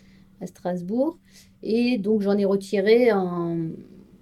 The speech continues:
voilà, toujours un attrait pour ce monde sportif, mais aussi plus généralement, dans mes recherches d'emploi, je savais que ce que j'aimais, c'était,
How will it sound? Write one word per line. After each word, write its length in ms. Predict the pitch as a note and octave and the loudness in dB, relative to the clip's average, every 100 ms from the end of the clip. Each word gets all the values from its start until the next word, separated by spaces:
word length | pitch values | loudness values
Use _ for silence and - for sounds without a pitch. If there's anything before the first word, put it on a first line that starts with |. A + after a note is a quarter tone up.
| - - | -20 -18
voilà, 240 | D#3 E3 F3+ | -12 -8 -10
toujours 320 | - F3 F3+ | -10 -8 -4
un 100 | F#3 | -2
attrait 420 | F3+ - - A3+ | -2 -6 -4 -4
pour 220 | A3 G3 | -4 -10
ce 140 | - G3 | -8 -4
monde 480 | F#3+ G3 G#3+ F3 F3 | -2 -2 -2 -4 -8
sportif, 760 | - - - - - C#4+ D4+ _ _ - _ - | -8 -10 -10 -10 -6 -6 -6 _ _ -20 _ -2
mais 220 | A3 A#3 | 2 4
aussi 260 | A#3 A#3 A#3+ | 2 -2 -8
plus 220 | A3+ G#3+ | -6 -4
généralement, 800 | A3 G#3+ G3+ G3+ G3+ A#3 C4+ D#4 _ _ _ - - - - - _ _ - | 0 0 0 0 0 0 -2 -6 _ _ _ -20 -20 -20 -20 -20 _ _ -18
dans 340 | F#3 - G3 | -16 -8 -2
mes 120 | A3+ A3 | 2 4
recherches 340 | A3 A#3 G#3+ | 2 0 0
d'emploi, 260 | A3+ A3 A#3+ | 0 0 -4
je 120 | A3+ | -4
savais 220 | A3+ A3 | -4 -4
que 120 | A3 | -6
ce 80 | - | -6
que 100 | A3 | -6
j'aimais, 400 | F#3+ G#3 G#3 B3 | -4 -2 -2 -2
c'était, 640 | B3+ G3 G3 G#3 A3 G#3+ | -4 -10 -4 2 4 4